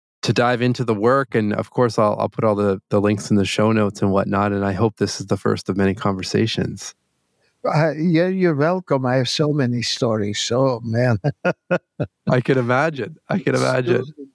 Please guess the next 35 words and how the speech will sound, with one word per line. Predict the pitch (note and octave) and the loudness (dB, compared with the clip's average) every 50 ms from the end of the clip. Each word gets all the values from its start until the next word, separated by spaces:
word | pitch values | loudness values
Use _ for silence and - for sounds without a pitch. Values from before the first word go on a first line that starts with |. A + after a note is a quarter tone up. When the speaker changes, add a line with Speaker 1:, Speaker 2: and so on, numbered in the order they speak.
| _ _ | _ _
Speaker 2:
things | - - - E3 E3+ E3+ D#3+ B2+ B2 | -8 -2 0 0 0 0 -2 0 0
that | C3 C3 B2+ A#2+ - | 2 2 2 0 -2
happened | - C#3+ C3+ C#3 - - - C3+ A#2 B2 B2 - - - _ _ _ - | -2 -2 -2 -2 -2 -2 -4 -4 -4 -4 -8 -12 -16 -20 _ _ _ -2
to | - - C3 | 0 0 2
them. | A#2+ B2+ B2+ B2+ B2 C3 B2+ A#2 - | 2 2 2 2 0 -2 -6 -8 -2
Yeah. | - B2 C3 B2+ B2+ B2 C3 B2+ - _ _ _ _ _ _ _ _ _ _ _ _ _ - | 0 2 2 2 2 0 -4 -8 -14 _ _ _ _ _ _ _ _ _ _ _ _ _ 0
Speaker 1:
Yeah. | A#2 A#2 A#2 A2+ G2+ F#2 F2+ - _ _ _ _ _ _ _ _ _ _ - | 2 2 2 2 0 -2 -6 -10 _ _ _ _ _ _ _ _ _ _ 0
Is | - C3+ B2 | 0 2 2
there | D#3 D#3+ D#3 | 2 2 2
any, | D3+ D#3+ E3 D#3+ D#3+ D#3 | 2 0 0 0 0 2
um, | D3+ D3 C#3+ C#3 C3+ C3+ - - - | 2 2 2 0 0 -2 -4 -4 -2
anywhere | D3+ D#3 D#3 D3 D#3 D3+ | 0 2 2 4 4 2
you | D#3 D3+ D3+ C#3+ | 2 2 0 0
would | C#3 C3+ B2 | 0 0 0
like | C3 C3 C3 | 0 0 0
to | - C#3 | -2 -6
point | - - C3+ C3+ C#3 - | -4 -2 -2 -2 -2 0
people | - D#3+ D#3+ D3+ - E3 E3+ E3+ D#3+ - _ _ _ _ _ _ _ _ _ _ _ _ _ - | 0 0 0 2 2 2 2 2 0 -4 _ _ _ _ _ _ _ _ _ _ _ _ _ -4
on | - A#2+ A#2 A#2 | -2 0 2 2
the, | A#2 A#2 A2+ A2+ A2+ A2+ A2 A2 - - - _ _ _ _ - - G#2+ G2 B2 | 2 4 4 4 2 2 0 -2 -4 -10 -14 _ _ _ _ -8 -4 -2 -2 -2
for | B2 - C3 A#2+ | -2 0 0 2
the | A#2 | 2
work? | A#2+ C3 D3+ D#3 - | 2 2 2 2 2
Speaker 2:
You | F3 F#3 F3 | 2 2 2
know, | E3 D3+ C#3+ - _ _ _ _ _ _ _ - F#3 | 0 -4 -10 -12 _ _ _ _ _ _ _ -6 -6
find, | - - - F#3+ E3+ F3+ G3+ G#3+ G3+ F3+ - | -6 -2 0 0 0 2 0 0 -2 -4 -6
find | - - - E3+ E3 E3+ E3+ D#3 | -6 -2 0 0 0 0 -2 -2
somebody, | - - D#3+ D3+ C#3+ C#3 C#3+ C#3+ C#3+ D#3 D3+ C#3+ C#3+ C#3+ C#3 | -2 -2 0 0 2 2 2 2 2 2 2 4 4 2 2
you | C#3 C#3+ C#3+ C#3+ C#3+ C3 | 2 0 0 0 0 2
know, | B2+ C3 B2+ C3+ C#3 | 2 2 2 2 2
go | C3 - C#3 C3 B2 | 2 2 2 2 2
on | B2+ C3+ C3+ | 2 2 2
the | C3+ C3 C3+ | 2 2 2
internet, | C3+ B2 B2 - C3 A#2 B2 B2+ C3 C3 B2 A#2 - - - | 2 2 0 -2 -2 0 2 2 2 2 0 -2 -6 -6 -2
craniosacral, | E3+ D#3+ C3+ C3 C3 B2+ A#2+ B2+ - - - C3 B2+ A#2+ - - - B2+ B2+ B2+ | 0 2 2 4 2 2 0 -2 -2 0 0 0 -2 -2 -4 -4 -2 0 0 -2